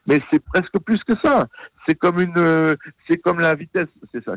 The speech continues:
c'est plus fort encore que la vitesse de la lumière ou la constante de gravitation. C'est une constante de l'univers. C'est quelque chose d'essentiel. C'est le seul lien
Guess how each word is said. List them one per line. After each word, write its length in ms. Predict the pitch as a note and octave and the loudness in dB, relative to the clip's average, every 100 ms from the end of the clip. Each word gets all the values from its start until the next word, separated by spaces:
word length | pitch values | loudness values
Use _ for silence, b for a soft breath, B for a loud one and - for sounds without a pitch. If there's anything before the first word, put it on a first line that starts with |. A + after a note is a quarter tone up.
| A2+ | -8
c'est 100 | B2 | -8
plus 140 | F3+ | -6
fort 200 | - G#3+ | -2 -2
encore 260 | D#3+ F#3+ E3+ | 0 -2 0
que 80 | |
la 60 | D3+ | -2
vitesse 280 | D3 E3+ D#3 | -2 -4 0
de 80 | D3 | 0
la 80 | |
lumière 400 | C#3 C#3+ F3 F#3+ | -2 -4 0 0
ou 40 | D#3 | 2
la 100 | C3+ | -2
constante 380 | - D3 D#3+ D#3 | -2 -8 -6 -2
de 60 | C#3+ | -2
gravitation. 680 | C3 C3 - B2 - B3 - B B _ | -2 -4 -4 -4 -2 -4 -4 B B _
C'est 100 | - | -2
une 100 | C4+ C4 | -2 -2
constante 440 | B3 G3+ C#4 C4+ | -4 -2 -6 -2
de 60 | B3+ | -2
l'univers. 600 | B3 C4 C4+ E4 E4 C3 _ B - - | -2 -2 -2 0 -2 -6 _ B -12 -4
C'est 60 | |
quelque 280 | F3+ G#3 - | 0 0 0
chose 240 | F#3+ B3 G#3 | 0 0 0
d'essentiel. 680 | G3+ B3+ G#3 - D#4 B3+ D#3+ | 0 0 -2 2 2 2 0
C'est 60 | E3+ | 0
le 140 | E3+ E3 B3 | 0 0 0
seul 200 | B3+ G#3 | 0 0
lien 200 | G3 G#3 | 0 0